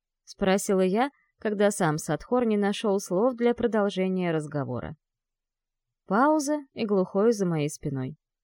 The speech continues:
«Да». Появилось желание опять ничего не отвечать, потому что обидно стало просто до ужаса.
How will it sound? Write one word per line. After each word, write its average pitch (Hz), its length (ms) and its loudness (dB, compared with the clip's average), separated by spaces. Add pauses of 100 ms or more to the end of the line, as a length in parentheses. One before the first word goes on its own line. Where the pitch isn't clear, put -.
(240)
«Да». 143 280 -4 (1500)
Появилось 226 460 4
желание 269 440 4
опять 196 240 0
ничего 156 280 -2
не 147 140 -2
отвечать, 156 540 -4 (360)
потому 240 280 2
что 233 180 0
обидно 220 340 2
стало 156 280 0
просто 240 300 -4
до 294 160 0
ужаса. 156 500 -2